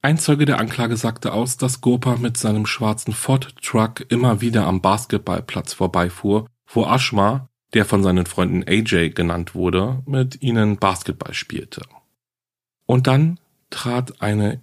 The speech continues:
ehemalige Freundin von Kirin in den Zeugenstand, die aussagte, dass Kirin ihr gegenüber am Esstisch einmal erzählte,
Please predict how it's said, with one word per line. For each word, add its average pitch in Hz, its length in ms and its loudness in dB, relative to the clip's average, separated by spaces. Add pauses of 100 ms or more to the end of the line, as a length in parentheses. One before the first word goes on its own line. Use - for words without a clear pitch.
ehemalige 87 720 2
Freundin 87 500 -6
von 90 260 -6
Kirin 104 400 2
in 71 120 -2
den 65 120 -6
Zeugenstand, - 960 -10 (360)
die 147 140 4
aussagte, 143 1000 2
dass 131 500 -4
Kirin 123 540 2
ihr 110 460 0
gegenüber 101 560 0
am 90 140 2
Esstisch 117 480 -2
einmal 92 280 0
erzählte, 110 600 0